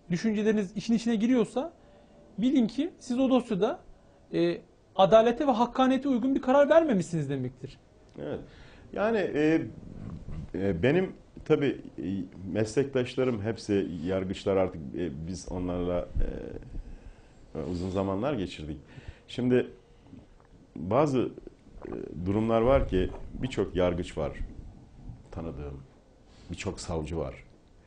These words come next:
Speaker 2: İnanın öylesine bilgili, öylesine kültürlü,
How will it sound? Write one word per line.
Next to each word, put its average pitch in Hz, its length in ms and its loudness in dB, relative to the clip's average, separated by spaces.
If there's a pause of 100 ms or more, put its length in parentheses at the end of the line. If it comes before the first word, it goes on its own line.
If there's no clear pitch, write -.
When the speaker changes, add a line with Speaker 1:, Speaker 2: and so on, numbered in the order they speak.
(260)
Speaker 2:
İnanın 95 400 0 (1600)
öylesine 104 560 4
bilgili, 85 400 -2
öylesine 92 460 0
kültürlü, 80 720 -4